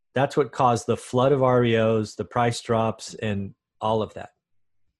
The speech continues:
The apartment sector has real lending, right? You have to put thirty, forty, fifty percent down now. So your, your apartment buildings, your syndications today,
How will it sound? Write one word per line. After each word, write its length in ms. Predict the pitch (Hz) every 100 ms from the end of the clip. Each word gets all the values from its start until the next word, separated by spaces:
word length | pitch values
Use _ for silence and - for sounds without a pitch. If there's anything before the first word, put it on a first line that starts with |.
| _ _ 123
The 80 |
apartment 560 | 120 - 190 254 139 -
sector 640 | - 101 - 101 143 170 _ _ _ _ _ _ _ _ _
has 300 | 143 139 113
real 640 | 117 156 185 185 185 175 _ 117
lending, 680 | 113 139 143 110 95 87 - _ _ _ _ _ _
right? 180 | 113 117
You 220 | 143 170
have 220 | 160 175 -
to 100 | 139
put 360 | - 139 -
thirty, 360 | - 147 151 127
forty, 480 | - - 151 135 113
fifty 540 | - - 165 170 165
percent 500 | - 143 - 143 139 -
down 580 | 135 139 143 101 107 113 _
now. 540 | 113 107 92 98 156 - _ _ _ _ _ _ _ -
So 180 | -
your, 440 | 139 131 131 127 -
your 180 | 135 131
apartment 460 | 120 160 175 180 160
buildings, 360 | 175 175 147
your 120 | 131
syndications 760 | - 160 156 - 160 165 175 -
today, 400 | 170 180 208